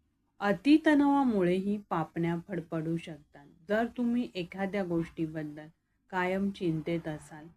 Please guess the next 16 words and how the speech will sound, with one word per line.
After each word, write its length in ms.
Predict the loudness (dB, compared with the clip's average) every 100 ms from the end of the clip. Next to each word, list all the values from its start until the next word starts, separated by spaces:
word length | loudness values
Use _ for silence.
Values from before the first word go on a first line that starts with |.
| _
आणि 240 | -6 -4
सतत 540 | -4 -4 -4 -4 -8 -6
त्याबद्दल 560 | -2 0 -2 -2 -4 -2
विचार 420 | -2 -2 -2 -2
करत 420 | -2 -4 -4 -6
असाल 340 | -10 -12 -18 -20 -20 _ _ -10
तर 80 | -8 -2
त्यामुळे 440 | 0 0 0 -4 -6 -6
तणाव 420 | -2 0 0 0
वाढतो 520 | -2 -4 -8 -8 -8 -8 -16 _ _ _ -8
आणि 220 | -4 -4
त्यामुळे 540 | 0 0 0 0 -2
पापण्या 540 | -2 -4 -4 -2 -4 -4 -10 -12
फडफडण्याची 840 | -10 -6 -4 -2 -2 -2 -2 -6
शक्यता 720 | -6 -10 -18 _ -10 -8 -12 -12 _ _
वाढते. 600 | -6 -4 -6 -8 -14